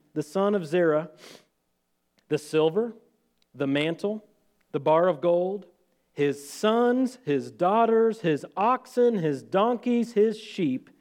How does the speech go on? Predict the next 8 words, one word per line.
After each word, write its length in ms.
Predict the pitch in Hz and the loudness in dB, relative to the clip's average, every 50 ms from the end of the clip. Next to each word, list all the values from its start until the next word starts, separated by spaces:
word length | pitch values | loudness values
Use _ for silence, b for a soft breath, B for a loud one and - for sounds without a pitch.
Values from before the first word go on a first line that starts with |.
| b b b b b b b b b | b b b b b b b b b
his 340 | b 190 175 170 156 - - | b 0 0 2 0 -2 -8
tent, 460 | - - - 226 247 269 294 262 - - | -10 -4 0 2 2 2 2 0 -2 -2
and 220 | 165 165 160 151 185 - - | 0 0 0 0 -2 -2 0
all 400 | 214 220 247 262 269 269 269 254 | 2 4 4 6 6 6 4 4
that 240 | 214 226 226 214 190 | 4 4 2 2 2
belonged 420 | 208 196 196 202 202 208 214 196 - | 2 2 2 2 2 0 0 -2 -2
to 180 | - 202 185 151 | -2 0 0 0
him, 320 | 139 131 127 127 131 - | 0 -2 -2 -4 -8 -12